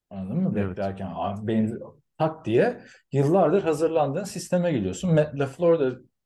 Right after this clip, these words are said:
Speaker 1: Jordan Love çok az şans buldu biliyorsun. Her seferinde böyle bir sarılıyordu. Sanki böyle bir şey gibi, bu Arda Güler tarzı bir ortam oldu Jo-, Jordan Love'la takımın yönetimi arasında.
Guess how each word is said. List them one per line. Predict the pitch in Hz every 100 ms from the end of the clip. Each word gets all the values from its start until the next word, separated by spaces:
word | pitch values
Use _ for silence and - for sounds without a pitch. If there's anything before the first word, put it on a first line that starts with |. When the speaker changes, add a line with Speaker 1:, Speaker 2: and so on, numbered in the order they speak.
| _
Speaker 1:
Jordan | - 135 131
Love | 127 123 120
çok | 170 147
az | 113 - -
şans | - - 90 -
buldu | 82 85
biliyorsun. | 82 87 196 226 - - _
Her | - 139
seferinde | - 117 113 139
böyle | 131 127
bir | 104
sarılıyordu. | - 107 120 131 123 -
Sanki | - 110 113
böyle | 110 110
bir | 113 107 - _ _ _ _
şey | - 117
gibi, | 107 90 82
bu | 82 -
Arda | 113 117 110
Güler | 107 107 104
tarzı | 98 90 95 135
bir | 131
ortam | 131 147 202 208
oldu | 175 120
Jo-, | 113 113 - -
Jordan | 120 110 98 101
Love'la | 98 95 92
takımın | 120 104 107 98 98 - - _ -
yönetimi | 113 107 104 104
arasında. | 98 92 - 95 90 82 -